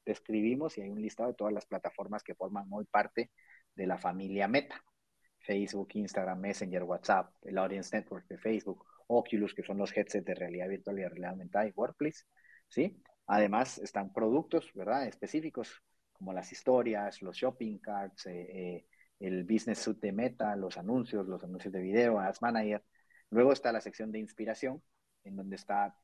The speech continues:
Facebook Marketing, eh, Insights, que es Facebook I Q, donde hay, eh, eh, data, estudios, eh, reportes, eh, eh,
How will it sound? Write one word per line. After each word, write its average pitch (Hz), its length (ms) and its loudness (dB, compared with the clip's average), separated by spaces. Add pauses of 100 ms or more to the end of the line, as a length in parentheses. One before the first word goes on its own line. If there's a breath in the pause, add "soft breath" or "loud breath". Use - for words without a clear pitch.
(120)
Facebook 110 380 -2
Marketing, 104 760 -4
eh, 98 180 -12
Insights, 123 440 -2
que 101 100 -6
es - 80 -8
Facebook 104 340 -2
I 98 100 -4
Q, - 300 2 (340)
donde 95 260 -2
hay, 104 200 0 (480)
eh, 90 180 -4
eh, 87 240 -6
data, 107 480 6
estudios, 110 800 4
eh, 92 220 -4
reportes, 110 840 2
eh, 95 200 -12
eh, 90 220 -10